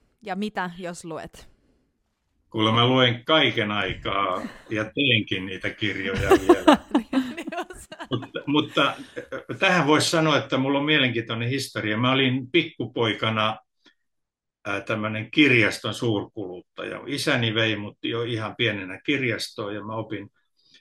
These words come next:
Speaker 2: rakastamaan kirjoja, lukemaan. Mun opettajani, joka oli kirjastonhoitaja, kauhisteli niitä kirjoja, miten mä, ne ei pikkupojalle välttämättä, nämä, ehkä mä olin vähän varhaiskypsä,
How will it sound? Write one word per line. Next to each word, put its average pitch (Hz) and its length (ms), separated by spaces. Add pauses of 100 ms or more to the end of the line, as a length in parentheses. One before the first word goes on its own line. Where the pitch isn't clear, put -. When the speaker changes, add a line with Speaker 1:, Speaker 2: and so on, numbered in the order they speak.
(260)
Speaker 2:
rakastamaan 110 880
kirjoja, 101 420
lukemaan. 101 760 (500)
Mun 113 200
opettajani, 117 680
joka 104 280
oli 104 400
kirjastonhoitaja, 104 960
kauhisteli 104 760
niitä 95 260 (100)
kirjoja, 95 500
miten 95 360
mä, 95 140 (560)
ne 101 100
ei 98 380
pikkupojalle 95 680
välttämättä, 98 800
nämä, 107 260
ehkä 101 260
mä 101 80
olin 98 180
vähän 95 260
varhaiskypsä, 107 1000